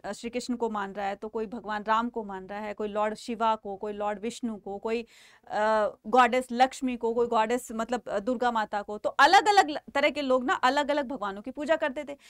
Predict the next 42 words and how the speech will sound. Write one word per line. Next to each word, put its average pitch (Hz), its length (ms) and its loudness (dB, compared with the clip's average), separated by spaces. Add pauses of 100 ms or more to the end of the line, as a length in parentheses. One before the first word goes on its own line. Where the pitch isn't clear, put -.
(180)
अब 330 120 6
इसको 403 200 0
ये 359 220 2
समझ 392 360 6
में 381 100 2
नहीं 349 140 0
आया 311 260 6
कि 359 120 -4
यार 359 180 4
ये 392 100 2
कैसा 330 500 6
रिलीजन 277 480 0
है, 233 340 -4
लोग 294 280 2
कैसे 277 280 4
रिलीजियस 302 380 -4
प्रैक्टिसेस 277 460 -4
कर 240 180 0
रहे 214 120 -6
हैं, 247 200 -6
कैसे 262 280 -2
एक्टिविटी 262 360 -2
कर 247 180 0
रहे 226 100 -2
हैं, 285 180 2 (280)
जिसमें 302 260 2 (100)
अलग-अलग 359 520 8
सारी 311 300 4
चीजें 285 220 0
अलग-अलग 254 460 2 (300)
तरह, 277 180 6 (220)
तरीके 269 300 2
से 294 120 -2
वो 262 120 2
लोग 247 120 0
अपने 302 280 -4
डिवोशंस 294 540 2
को 196 100 -6
शो 202 160 -6
कर 180 180 -10
रहे 165 120 -16
हैं। 170 60 -18